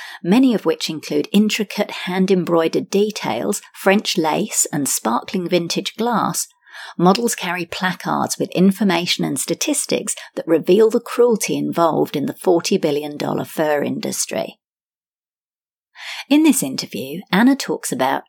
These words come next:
why she chooses to make faux furs that look and feel like real fur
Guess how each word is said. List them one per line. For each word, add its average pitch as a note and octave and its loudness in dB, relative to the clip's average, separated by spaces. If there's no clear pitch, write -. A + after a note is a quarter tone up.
why F3+ 2
she D4 0
chooses A3 2
to E3+ -4
make D3+ -6
faux D#3 -2
furs D3+ 0
that - -6
look F3+ 2
and E3+ -4
feel G#3 2
like B2+ -2
real D3+ -2
fur C#3+ -4